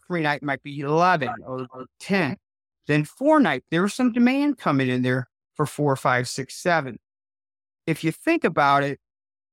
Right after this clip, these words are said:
what we call revenue management is it's like a rubber band. It's elastic,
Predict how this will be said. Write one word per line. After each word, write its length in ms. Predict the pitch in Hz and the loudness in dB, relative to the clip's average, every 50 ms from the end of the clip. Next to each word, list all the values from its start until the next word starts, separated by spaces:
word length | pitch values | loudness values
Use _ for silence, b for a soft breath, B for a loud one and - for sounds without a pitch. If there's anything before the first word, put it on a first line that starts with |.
| _ _ _ _ _ _ | _ _ _ _ _ _
what 400 | _ _ - 160 143 160 160 151 | _ _ -10 -4 -2 -2 -2 -2
we 80 | 151 151 | -4 -8
call 400 | - - - - - 262 262 254 | -10 -12 -8 -2 0 2 2 2
revenue 400 | 220 190 196 202 196 185 170 156 | 2 2 2 2 2 0 0 2
management 840 | 147 147 147 156 160 170 180 175 151 - - 127 127 120 123 123 - _ _ _ _ _ _ _ | 2 2 2 2 2 2 2 0 -2 -2 -4 -4 -4 -4 -4 -6 -8 _ _ _ _ _ _ _
is 300 | - 147 151 151 143 135 | 0 2 2 2 2 0
it's 220 | 151 143 - - | -4 -6 -4 -2
like 200 | 170 156 151 - | 0 0 0 0
a 40 | 156 | -2
rubber 460 | 143 139 139 147 151 151 151 143 131 | -2 0 2 2 2 2 2 -2 -4
band. 260 | 127 127 120 120 120 120 | -6 -8 -12 -12 -12 -14
It's 160 | 117 - - | -14 -14 -14
elastic, 640 | 135 131 131 135 139 147 151 156 - - - 127 | -10 -8 -4 -4 -2 -2 -2 -4 -4 -8 -16 -16